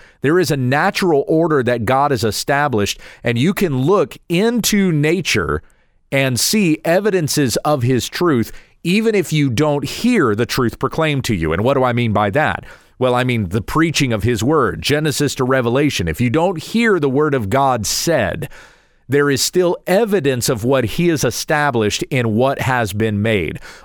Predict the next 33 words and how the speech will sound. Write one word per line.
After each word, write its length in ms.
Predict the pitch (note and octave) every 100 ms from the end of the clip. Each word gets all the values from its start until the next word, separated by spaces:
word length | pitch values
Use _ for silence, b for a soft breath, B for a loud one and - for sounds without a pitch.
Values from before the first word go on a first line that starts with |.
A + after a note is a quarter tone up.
| -
Often 440 | D3+ A3+ - G3
that 200 | C#3+ C#3
verse, 380 | C3 B2+ B2 -
Romans 460 | B2 C3+ D3 B2+ A2+
one 340 | B2+ C3 A#2
twenty, 540 | - C#3 D3 A#2+ G#2 -
is 240 | A#2+ G2
used 380 | A2+ C#3+ D3+ -
to 80 | A#2
say, 320 | - A2 G2+ B B
"This 240 | - D#3+ F3+
is 140 | D#3
the 160 | B2+ C#3+
evidence 340 | C3 B2 A2
of 100 | G#2+
God." 360 | A2 E3+ G#2 -
We 160 | A#2+
know 200 | C3 C#3 D#3+
that 200 | C#3+ A2+
God 260 | C3+ B2
exists 880 | A2+ G2 G2 F3+ D3+ G2+ - - - b b b b
because 340 | B2 B2 C#3 A2+
we 140 | C#3
can 180 | C3+ B2
look 180 | D3 D#3+
around 380 | C3+ C3 B2+ A#2+
and 100 | A2+
we 100 | C3
can 140 | A#2+
see 460 | - D3+ D#3 D3+ C3+ b b -
that 240 | B2 A#2
there's 260 | B2+ C3 -
creation, 760 | - C3+ B2 G3 F#3 B2+ A2